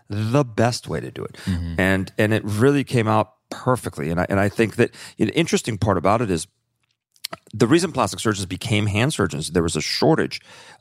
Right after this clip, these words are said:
Speaker 1: of, of people dealing with trauma during the war.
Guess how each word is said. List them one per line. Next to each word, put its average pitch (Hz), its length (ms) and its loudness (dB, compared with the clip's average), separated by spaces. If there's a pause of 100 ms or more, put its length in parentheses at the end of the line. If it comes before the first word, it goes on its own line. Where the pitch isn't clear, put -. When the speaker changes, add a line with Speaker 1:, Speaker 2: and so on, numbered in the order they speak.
Speaker 1:
of, 82 420 0 (100)
of 78 340 -4 (100)
people 117 260 2
dealing 87 380 0
with 80 140 -6
trauma 123 400 0
during 80 260 -6
the 82 80 -6
war. 113 360 0